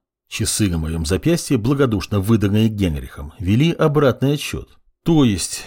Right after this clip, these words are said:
через четыре часа тридцать пять минут в мире боги не должны драться. Ну, либо взять перемирие на целый час, чтобы наши с Генрихом зелья доварились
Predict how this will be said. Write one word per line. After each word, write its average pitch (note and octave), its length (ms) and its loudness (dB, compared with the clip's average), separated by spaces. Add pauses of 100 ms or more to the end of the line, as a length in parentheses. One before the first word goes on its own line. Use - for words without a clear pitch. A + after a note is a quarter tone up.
через E3+ 340 0
четыре F3 480 0
часа A2+ 560 -2
тридцать D3+ 560 -2
пять C#3+ 320 2
минут F2 500 -2
в D#2 160 -4
мире G2 400 2
боги C#3 420 0
не C3+ 280 0
должны F2+ 400 -2
драться. D#2+ 500 -8 (320)
Ну, A#2+ 220 0
либо G2+ 280 0
взять E2+ 300 -2
перемирие G2+ 540 0
на D#2 140 -6
целый E2 280 -4
час, - 380 0
чтобы G#2+ 320 -2
наши A#2 400 2
с D2+ 100 -6
Генрихом F2 540 -4
зелья G#2+ 340 -4
доварились G2+ 760 -2